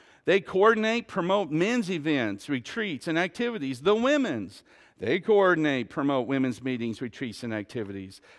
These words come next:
The marriage ministry team, they work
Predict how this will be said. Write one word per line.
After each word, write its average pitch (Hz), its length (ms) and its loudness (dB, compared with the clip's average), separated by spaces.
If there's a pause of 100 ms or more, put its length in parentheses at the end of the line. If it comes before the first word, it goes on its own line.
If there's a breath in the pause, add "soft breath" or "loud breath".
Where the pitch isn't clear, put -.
The 175 140 2
marriage 214 440 0
ministry 214 760 0
team, 120 440 -2 (280 loud breath)
they 185 160 6
work 190 420 2